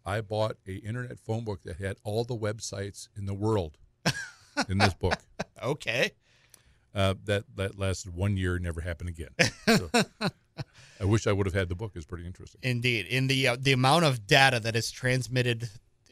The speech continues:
Speaker 2: on the internet now in an hour, you know, ex-, far exceeds what was transmitted on the internet in the nineties in a one-year period. Of course, with the advent of streaming and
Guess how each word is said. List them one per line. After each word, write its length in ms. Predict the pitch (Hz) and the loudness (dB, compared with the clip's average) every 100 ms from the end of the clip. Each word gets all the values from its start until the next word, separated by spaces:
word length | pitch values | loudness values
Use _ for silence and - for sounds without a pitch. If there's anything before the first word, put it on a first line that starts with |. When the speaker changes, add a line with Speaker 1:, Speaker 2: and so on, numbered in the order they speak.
| - | -2
Speaker 2:
on 140 | 131 | 0
the 80 | 131 | 0
internet 520 | 131 131 131 135 147 | 0 2 4 2 0
now 320 | 123 117 117 117 | 0 0 0 -2
in 120 | 123 | -2
an 180 | 110 101 - | -2 -4 -2
hour, 480 | 120 117 113 95 76 - | 2 2 2 -4 -8 -6
you 140 | 120 | -4
know, 160 | 107 104 | -4 -6
ex-, 420 | 117 - - - - | -4 0 0 0 4
far 300 | 160 156 139 | 6 6 4
exceeds 680 | - - 127 113 110 101 | 0 -4 -4 -4 -6 -6
what 280 | 110 113 123 | -4 0 0
was 120 | 123 | -2
transmitted 560 | - 131 117 101 113 110 | -2 2 2 2 0 0
on 140 | 107 | -2
the 60 | 107 | -4
internet 540 | - 113 113 104 104 - _ _ | -6 -2 -2 0 -4 -6 _ _
in 140 | 127 107 | -4 -2
the 60 | |
nineties 460 | 104 107 107 107 95 | 0 0 0 -4 -4
in 40 | 98 | -4
a 40 | |
one-year 460 | 98 104 95 92 87 | -2 -2 -2 -4 -6
period. 500 | - 104 92 65 71 | -10 -10 -10 -10 -14
Of 100 | 87 | -12
course, 220 | 104 90 | -8 -8
with 100 | 95 | -10
the 120 | 92 92 | -6 -4
advent 380 | 92 92 90 87 | -4 -4 -8 -8
of 80 | |
streaming 520 | - - 101 95 92 85 | -8 -4 -2 0 -2 -6
and 180 | 82 | -8